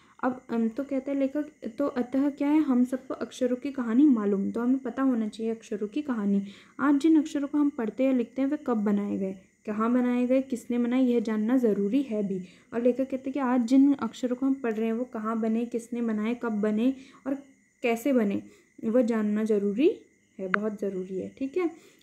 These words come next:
तो इस पाठ के लेखक क्या है? गुणाकार मूल्य,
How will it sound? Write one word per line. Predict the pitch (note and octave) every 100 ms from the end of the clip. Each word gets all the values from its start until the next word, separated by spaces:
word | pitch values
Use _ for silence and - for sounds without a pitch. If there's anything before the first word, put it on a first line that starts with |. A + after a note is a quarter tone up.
| _ A#3
तो | B3
इस | - C4+ - -
पाठ | B3 A#3+ A3 A3
के | -
लेखक | A3+ G#3+ A3 G#3+ - -
क्या | B3+
है? | C#4+ B3
गुणाकार | G#3 G#3 G#3+ A3 G#3+
मूल्य, | G#3 G#3 A#3+ F4